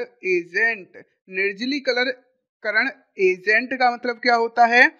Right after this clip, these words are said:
ऐसा पदार्थ जो पानी यानी कि क्या निकालता हो, कम पदार्थ, यानी कि वो यौगिक में से क्या निकाल दे? पानी निकालने का काम करे। क्या करे?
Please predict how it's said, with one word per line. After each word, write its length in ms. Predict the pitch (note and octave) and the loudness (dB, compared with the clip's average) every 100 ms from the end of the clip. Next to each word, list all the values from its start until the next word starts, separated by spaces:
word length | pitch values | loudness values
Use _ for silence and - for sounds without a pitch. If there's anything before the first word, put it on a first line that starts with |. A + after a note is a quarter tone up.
| _ _ _ G#3+ | _ _ _ 0
ऐसा 400 | G3+ G3 B3+ C4+ C4 | 0 2 4 6 6
पदार्थ 680 | F#3+ F3+ G#3 A3+ G#3 G3 E3+ _ _ F3+ | 6 10 12 12 8 -2 -18 _ _ -2
जो 220 | A3 C4+ C#4 _ - | 2 2 2 _ 8
पानी 360 | F#3+ G3 A#3 A#3+ F#3+ | 10 10 4 -2 -2
यानी 280 | F#3 F#3+ G#3 | -2 -2 -6
कि 80 | A3+ | -4
क्या 160 | A#3 | -2
निकालता 440 | G#3+ G#3 G#3+ G#3+ A3 | -2 0 0 0 -2
हो, 160 | A3+ - - | 0 -2 -4
कम 140 | G#3 G#3 _ G#3 | -8 -10 _ -6
पदार्थ, 360 | F#3+ G3 G#3 | -2 -2 -2
यानी 200 | G3+ G#3 | -6 -8
कि 120 | A3 C4 | -10 -10
वो 280 | G#3+ G#3+ B3 | -4 -2 -2
यौगिक 340 | G3 F#3+ F#3+ | -2 -2 -4
में 120 | A3 | -14
से 100 | G#3+ | -16
क्या 160 | A3+ G#3+ | -6 -6
निकाल 280 | G#3 G3+ G3 | -4 -8 -6
दे? 100 | C#4 | -8
पानी 500 | C#4+ A3 G#3 A#3 B3 | -6 -2 -2 -2 -6
निकालने 380 | A3+ G3+ F3+ E3 | -4 -4 -4 -8
का 120 | D#3 | -14
काम 280 | - D3 D3 | -16 -18 -20
करे। 200 | D#3+ C#3 | -20 -20
क्या 600 | _ _ _ _ - F#3 | _ _ _ _ -6 -6
करे? 240 | F#3+ G#3 | -2 0